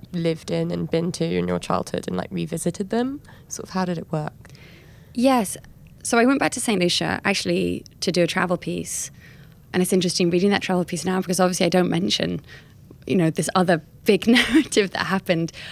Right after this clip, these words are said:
Speaker 2: I did mention that I'd been there as a child and talked about some of my memories of being there as a child, w-, leaving out that other very large thing, um, because, you know, it was on Saint Lucia where, uh, Scotland Yard eventually came and apprehended my dad on my twelfth birthday.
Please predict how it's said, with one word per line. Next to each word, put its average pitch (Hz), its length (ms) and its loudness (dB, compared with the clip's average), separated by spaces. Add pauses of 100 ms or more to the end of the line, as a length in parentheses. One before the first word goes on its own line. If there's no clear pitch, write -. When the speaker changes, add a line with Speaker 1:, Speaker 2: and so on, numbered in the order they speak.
(100)
Speaker 2:
I 180 60 2
did 180 200 0
mention 180 320 2
that 160 80 0
I'd 165 160 0
been 170 200 2
there 160 160 2
as 156 100 -2
a 170 40 0
child 202 360 0
and 160 120 -4
talked - 200 -8
about - 200 -4
some - 160 -6
of 180 100 -4
my 170 100 -4
memories 185 420 0
of - 80 -10
being 165 160 -6
there 170 120 -4
as 151 100 -6
a 170 40 -4
child, 160 380 -4 (360)
w-, 190 220 2
leaving 170 360 6
out 156 180 4
that 147 160 0
other 156 220 2
very 151 300 4
large 135 260 2
thing, 165 420 2 (340)
um, 160 300 0
because, 170 260 -2
you 165 60 0
know, 156 180 0 (140)
it - 20 -4
was 165 140 0
on 160 80 2
Saint - 240 -4
Lucia 190 300 0
where, 165 340 -4
uh, 151 400 -4 (360)
Scotland - 380 -4
Yard 156 160 -2
eventually 156 640 -4 (320)
came 156 240 -2
and 156 100 0
apprehended 156 440 -2
my 151 220 0 (120)
dad 156 400 -2
on 151 460 -2
my 160 140 -4
twelfth - 340 -6
birthday. 151 520 -2